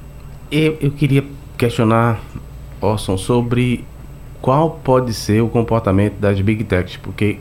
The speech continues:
se elas ganham, elas lucram com desinformação, elas vão aderir, elas também não podem argumentar, "Bem, olha, o Congresso não decidiu nada, como é que vocês agora querem fazer desse jeito?"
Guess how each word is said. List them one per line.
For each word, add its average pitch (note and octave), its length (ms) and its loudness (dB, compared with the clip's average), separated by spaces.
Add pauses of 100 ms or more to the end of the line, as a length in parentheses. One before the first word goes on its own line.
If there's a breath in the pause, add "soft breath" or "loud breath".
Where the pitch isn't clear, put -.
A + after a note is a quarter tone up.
se - 160 -4
elas F#3+ 280 2
ganham, G#2 440 4
elas G#2+ 240 2
lucram A#2+ 440 4
com G#2+ 220 0
desinformação, G#2 920 2 (260 loud breath)
elas D#3 260 4
vão B2 160 4
aderir, A2 480 4 (140 loud breath)
elas - 100 -14
também G3 200 4
não F#3 100 4
podem D3 260 4
argumentar, A2 440 4
"Bem, A#2 320 2 (220 loud breath)
olha, G#2 280 4
o G#2 60 2
Congresso C3 460 2
não D3 120 4
decidiu B2+ 400 2
nada, F#2 280 4
como A2 160 0
é A2+ 60 2
que - 100 -14
vocês A2+ 220 2
agora A#2 300 6
querem A2 260 2
fazer G#2 500 2 (360 loud breath)
desse A2 440 2
jeito?" G2 440 2